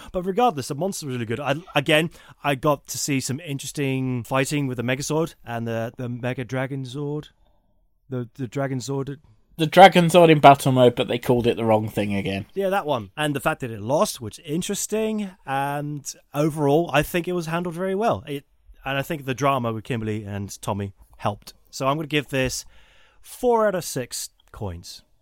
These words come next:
Speaker 2: Well, okay, I can understand that. I was wavering between three out of six and four out of six.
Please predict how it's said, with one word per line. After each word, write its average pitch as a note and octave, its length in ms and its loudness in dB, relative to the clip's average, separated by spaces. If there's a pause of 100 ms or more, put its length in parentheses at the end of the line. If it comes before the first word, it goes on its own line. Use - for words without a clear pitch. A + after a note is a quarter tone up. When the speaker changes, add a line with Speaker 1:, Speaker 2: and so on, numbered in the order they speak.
(180)
Speaker 2:
Well, A#3+ 340 4
okay, B3+ 380 8
I A#3 140 8
can A#3+ 200 0
understand E3 460 4
that. F3+ 120 10
I F#3+ 140 6
was F3+ 200 0
wavering G3+ 560 6
between E3 360 2
three D3 220 6
out C3+ 160 10
of A#2+ 60 -2
six - 280 -2
and B2 140 -4
four G#2+ 220 4
out - 140 2
of - 40 -8
six. - 540 -6